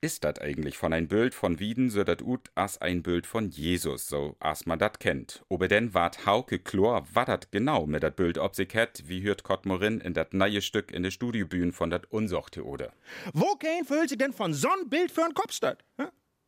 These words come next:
Speaker 2: Ich mein, da kannst du in jeden Kark gehen und süß Jesus an Krüß. Und das seid ihr auch nicht unter acht ein verborgen an, oder? Ha! So. Da hätten Uhl sehen. Von Wieden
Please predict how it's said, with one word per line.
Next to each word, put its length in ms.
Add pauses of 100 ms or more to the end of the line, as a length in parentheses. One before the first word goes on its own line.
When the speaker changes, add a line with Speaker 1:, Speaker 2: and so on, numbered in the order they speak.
(240)
Speaker 2:
Ich 140
mein, 120
da 60
kannst 200
du 40
in 80
jeden 320
Kark 300
gehen 340
und 140
süß 220
Jesus 280
an 120
Krüß. 440 (160)
Und 100
das 120
seid 140
ihr 80
auch 160
nicht 140
unter 180
acht 160
ein 100
verborgen 380
an, 160
oder? 280 (300)
Ha! 300 (720)
So. 140 (1080)
Da 180
hätten 280
Uhl 240
sehen. 340 (140)
Von 280
Wieden 400